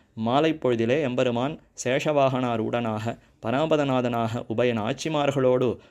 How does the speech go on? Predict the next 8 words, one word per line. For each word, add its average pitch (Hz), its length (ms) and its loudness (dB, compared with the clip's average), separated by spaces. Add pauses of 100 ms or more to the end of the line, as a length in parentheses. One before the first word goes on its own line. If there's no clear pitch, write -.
(100)
தாமே 123 380 -2 (100)
இந்த 156 220 -2
ஜகத்துக்கெல்லாம் 120 960 0
சேஷி, 139 440 0 (260)
நீங்கள் 113 360 0
அத்தனை 131 340 -2
பேரும் 151 280 2
எனக்கு 135 300 -2